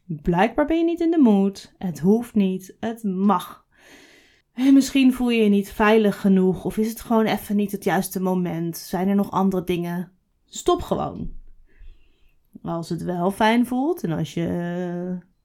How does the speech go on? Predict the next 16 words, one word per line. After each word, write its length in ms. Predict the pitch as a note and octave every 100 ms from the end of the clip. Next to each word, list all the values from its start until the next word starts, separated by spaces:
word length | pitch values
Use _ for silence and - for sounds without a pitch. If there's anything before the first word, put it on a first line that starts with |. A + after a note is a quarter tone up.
| _ -
er 120 | G#3
helemaal 280 | A3+ A#3+ B3
in 180 | C4
wil 140 | C4+ C4+
gaan, 360 | - B3 D4+ - _ _
ga 280 | - B3+ C4+
er 60 |
dan 180 | C#4 D#4+
in. 240 | D4+ E3 - - - _
Steeds 720 | - - B3+ B3+ C4 C4 B3+
een 120 | A#3 F3+
laagje 420 | D#3 E3 - G#3
verder 480 | - F3+ F#3 F#3+ F#3
in 100 | F#3+
de 60 |
ontspanning. 640 | G3+ G3+ G3 E3 D#3+ D#3+